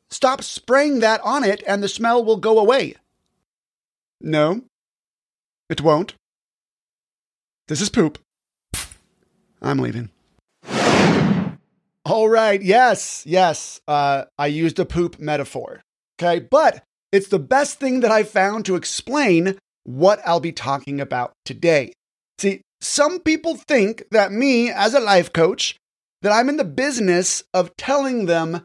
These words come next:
that their poop don't stink. And what I mean by that is that they feel that they're in a situation that's just crappy. And then I come up and I tell them, "Hey, just think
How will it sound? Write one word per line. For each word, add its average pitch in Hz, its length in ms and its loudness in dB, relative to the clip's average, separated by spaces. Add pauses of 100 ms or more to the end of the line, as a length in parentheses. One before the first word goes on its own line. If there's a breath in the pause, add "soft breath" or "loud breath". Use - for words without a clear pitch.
(440)
that 185 380 2
their 196 200 2
poop 208 300 -2
don't 135 260 0
stink. - 380 -10 (560)
And 190 260 0
what 185 180 0
I 180 60 2
mean 226 300 -2
by 190 180 4
that 147 380 0
is 147 400 0 (760)
that 165 320 0
they 170 160 0
feel 165 640 0 (280)
that 165 240 0 (180)
they're 196 240 2
in 208 60 -2
a 196 60 -4
situation 156 640 -2
that's 143 200 -4
just - 400 -4
crappy. 123 480 -8 (560)
And 180 100 2
then 190 80 4
I 311 160 2
come 220 200 -2
up 156 200 2
and 170 100 0
I 214 120 0
tell 170 240 2
them, 180 220 0 (200)
"Hey, 330 260 -2 (380)
just 302 260 -2
think 311 280 0